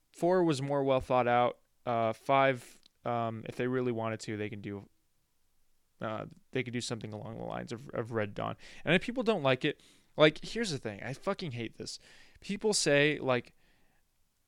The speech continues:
uh, when they, especially for new Star Wars movies, this is what kind of fucking annoys me.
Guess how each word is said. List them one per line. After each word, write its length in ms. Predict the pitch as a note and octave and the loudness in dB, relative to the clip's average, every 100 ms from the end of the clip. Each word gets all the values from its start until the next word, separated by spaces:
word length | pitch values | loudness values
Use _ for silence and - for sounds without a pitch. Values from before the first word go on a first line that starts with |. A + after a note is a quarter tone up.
| - | -2
uh, 320 | D3 C#3 A#2 - _ _ _ _ - _ _ _ _ - - E3 C3 - | 2 2 0 -4 _ _ _ _ -20 _ _ _ _ -20 -12 -10 -10 -6
when 140 | D#3 | -2
they, 160 | D#3 D#3+ | 0 0
especially 560 | D3+ C3+ - F#3+ F3 D3 | -2 -4 -4 -4 -2 -4
for 140 | - | -4
new 120 | B2 | -6
Star 280 | A#2 A2+ G#2+ | -4 -2 -2
Wars 200 | G#2 G#2 | -2 -8
movies, 340 | A#2 A2 A2 - | -10 -8 -4 -4
this 140 | D3 | -4
is 80 | C#3+ | -4
what 200 | C3 A#2+ | -4 -4
kind 160 | C3 | -4
of 80 | A2+ | -6
fucking 360 | - A#2+ - G#2 | -4 -6 -6 -10
annoys 320 | G2+ G#2+ G2+ | -6 -6 -8
me. 160 | F#2+ | -12